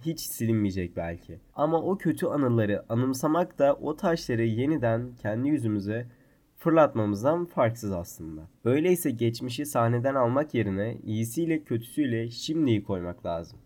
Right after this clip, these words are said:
Bob Ross olsa buraya huzuru şimdi de yaşayarak bulmuş engin bir ağaç ve bir de meraklı bir bulut çizerdi. Evet, çok güzel bir kapanış cümlesi oldu ama direkt de böyle pat diye de söylemek de istemiyorum. Onun için böyle yavaştan gireceğim. Yani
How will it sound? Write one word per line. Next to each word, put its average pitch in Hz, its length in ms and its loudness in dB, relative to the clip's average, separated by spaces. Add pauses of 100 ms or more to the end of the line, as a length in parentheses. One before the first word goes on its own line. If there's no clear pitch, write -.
(180)
Bob 127 200 8
Ross 196 200 2
olsa 185 280 0
buraya 170 320 0
huzuru 143 480 0
şimdi 180 360 0
de 131 60 2
yaşayarak 113 600 0
bulmuş 110 500 -4
engin 151 400 0
bir 175 200 6
ağaç 175 240 -4 (460)
ve 117 240 0
bir 180 180 -2
de 156 220 4 (340)
meraklı 135 540 2
bir 143 160 -2
bulut 117 300 -2
çizerdi. 90 560 -4 (260)
Evet, 107 240 -4
çok 131 220 -8
güzel 117 280 0
bir 107 60 -18
kapanış 120 500 -4
cümlesi 110 420 0
oldu 107 200 2
ama 123 260 0
direkt 139 280 0
de 123 60 -4
böyle 120 220 0
pat 123 360 -4
diye 131 120 0
de 131 80 0
söylemek 120 500 0
de 120 60 0
istemiyorum. 123 580 -4
Onun 131 160 -2
için 127 280 -4
böyle 117 160 2
yavaştan 110 500 2
gireceğim. 101 480 -2 (180)
Yani 107 220 2